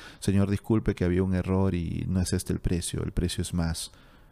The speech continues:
Y el cliente se enoja, te pide su plata de regreso y te dice, "Ya no quiero saber más de ustedes y no les voy a recomendar a nadie", por un error de comunicación. La comunicación,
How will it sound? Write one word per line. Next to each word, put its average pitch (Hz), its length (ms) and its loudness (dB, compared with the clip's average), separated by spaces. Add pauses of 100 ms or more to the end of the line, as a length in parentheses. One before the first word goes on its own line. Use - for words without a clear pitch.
(220)
Y - 80 -2
el 82 80 -2
cliente 87 300 0
se 85 140 0
enoja, 98 320 2
te - 160 -2
pide 90 240 0
su - 120 -6
plata 87 260 0
de 85 60 2
regreso 90 400 0
y 92 40 -4
te 80 60 -6
dice, 82 140 -2
"Ya 85 60 2
no 85 80 2
quiero 90 180 -2
saber 85 200 0
más 82 140 0
de 78 80 -2
ustedes 98 440 -2
y 87 60 -4
no 87 100 0
les 85 80 0
voy 82 140 0
a 87 60 0
recomendar 85 440 -2
a 82 60 -2
nadie", 80 340 -2 (560)
por 95 160 2
un 90 100 0
error 85 240 0
de 87 80 0
comunicación. 73 720 -4 (1800)
La 104 220 2
comunicación, 113 760 2